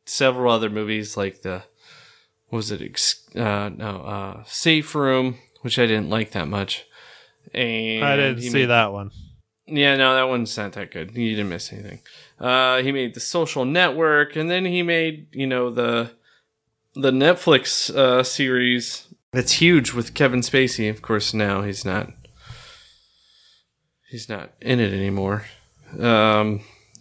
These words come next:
Speaker 1: the, the one with, like, the
Speaker 2: House of Cards?
Speaker 1: president's Yeah, ha-, he did House of Cards, and then he also did the, I think, the Mindhunters,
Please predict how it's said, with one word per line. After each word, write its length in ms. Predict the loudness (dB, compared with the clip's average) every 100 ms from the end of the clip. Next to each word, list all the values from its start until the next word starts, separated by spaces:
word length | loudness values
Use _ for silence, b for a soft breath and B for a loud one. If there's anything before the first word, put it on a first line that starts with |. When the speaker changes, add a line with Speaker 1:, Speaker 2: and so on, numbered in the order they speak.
| 0
Speaker 1:
the, 320 | 2 4 2
the 140 | 2
one 180 | 4 4
with, 180 | 2 0
like, 300 | -2 -2 -8
the 80 | 0
Speaker 2:
House 240 | 0 2
of 120 | -4
Cards? 280 | 2 4 4
Speaker 1:
president's 360 | 0 -10 -14 -20 _ _
Yeah, 300 | -4 -2 -2
ha-, 180 | -4 -8 -6
he 140 | -6
did 180 | -4 -2
House 280 | -2 -4 -8
of 80 | -4
Cards, 420 | 0 0 -2 -2
and 140 | -2
then 80 | 0
he 60 | 2
also 360 | 2 2 0
did 360 | 2 2 0 0
the, 380 | -4 -4 -8 -8
I 40 |
think, 280 | -8 -8 -8
the 80 | -6
Mindhunters, 1040 | -2 2 2 0 -4 -8 -8 -10 -12 -14